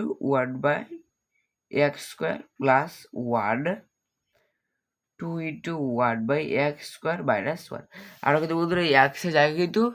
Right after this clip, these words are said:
লিখে নিলাম। এখন আমাদেরকে যেই কাজটি করতে হবে,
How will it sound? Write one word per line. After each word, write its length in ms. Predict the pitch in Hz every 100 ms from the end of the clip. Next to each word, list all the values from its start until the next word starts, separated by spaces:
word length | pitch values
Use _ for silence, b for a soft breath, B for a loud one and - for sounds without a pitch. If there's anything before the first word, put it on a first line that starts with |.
| -
লিখে 220 | 131 127 131
নিলাম। 280 | 117 98 76 - _ _ _ _ _ _ _ _ _ _ _ _ _ - 147
এখন 120 | 165 185
আমাদেরকে 260 | 180 170 143
যেই 120 | 139
কাজটি 220 | 135 139 131 127
করতে 180 | 120 123
হবে, 160 | 117